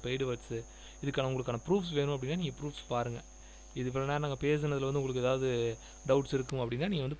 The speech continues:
ப்ரூஃப்ஸ் பார்த்தீங்கன்னா உங்களுக்கு ஐடியா கிடைக்கும். கா-, காட்டுறேன் நானு. இது பார்த்தீங்கன்னா ClickSense ப்ரூஃப். ClickSense-ல ஒரு ஏழு டாலர் எடுத்ததுக்கான ப்ரூஃப். சில நேரங்கள்ல அந்த டிராஃபிக், அதாவது என்ன சொல்றது, டிரான்சாக்ஷன் ஐ டிலாம் நாங்க, அஹ், இமெயில் ஐ டிலாம் நாங்க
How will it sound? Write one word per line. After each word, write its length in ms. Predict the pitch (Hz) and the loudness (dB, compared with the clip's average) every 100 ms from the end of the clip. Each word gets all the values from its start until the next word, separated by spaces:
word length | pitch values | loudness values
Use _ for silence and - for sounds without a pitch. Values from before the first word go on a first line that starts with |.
| 147 | -6
ப்ரூஃப்ஸ் 300 | 147 147 127 | -6 -4 -4
பார்த்தீங்கன்னா 260 | 120 123 | -2 -2
உங்களுக்கு 280 | 175 143 120 | -2 -2 -2
ஐடியா 200 | 117 117 | -2 -2
கிடைக்கும். 400 | 113 110 113 170 - - - - - - - - - - - - - - - - - - - - - - - - - - - 196 - | -2 -6 -6 -8 -12 -20 -20 -20 -20 -20 -20 -20 -18 -18 -18 -20 -20 -20 -20 -20 -18 -20 -20 -18 -12 -10 -10 -14 -20 -20 -14 -14 -10
கா-, 120 | 127 120 | -8 -4
காட்டுறேன் 220 | 117 113 | -4 -4
நானு. 220 | 113 113 196 - - - - - - | -4 -4 -6 -12 -18 -18 -18 -16 -4
இது 120 | 170 165 | 0 4
பார்த்தீங்கன்னா 460 | 160 156 139 196 233 - | 4 4 2 0 -2 2
ClickSense 360 | 185 175 165 147 - | 2 4 2 0 -2
ப்ரூஃப். 200 | 117 - - - - | -2 -2 -8 -14 -6
ClickSense-ல 420 | 170 160 170 139 | -4 2 2 4
ஒரு 200 | 147 143 | 6 6
ஏழு 120 | 131 127 | 4 2
டாலர் 280 | 135 127 | 2 0
எடுத்ததுக்கான 400 | 120 120 120 113 110 120 | -2 -6 -4 -4 -6 -8
ப்ரூஃப். 280 | 113 - 214 - - | -8 -8 -10 -14 -20
சில 220 | - 156 151 | -4 0 4
நேரங்கள்ல 280 | 160 180 | 6 6
அந்த 220 | 180 156 131 - | 6 4 2 2
டிராஃபிக், 360 | 127 139 160 165 | 4 4 4 2
அதாவது 240 | 135 151 | 4 6
என்ன 140 | 139 139 | 6 2
சொல்றது, 300 | 123 113 131 | 0 0 2
டிரான்சாக்ஷன் 340 | 143 131 - | 2 0 0
ஐ 80 | 135 | -2
டிலாம் 100 | 123 | 0
நாங்க, 400 | 139 131 120 113 127 | 0 0 -2 -4 -4
அஹ், 460 | 123 123 135 160 | -4 -4 -4 0
இமெயில் 200 | 151 156 | 4 6
ஐ 160 | 143 131 | 6 4
டிலாம் 100 | 139 | 0
நாங்க 200 | 135 | -2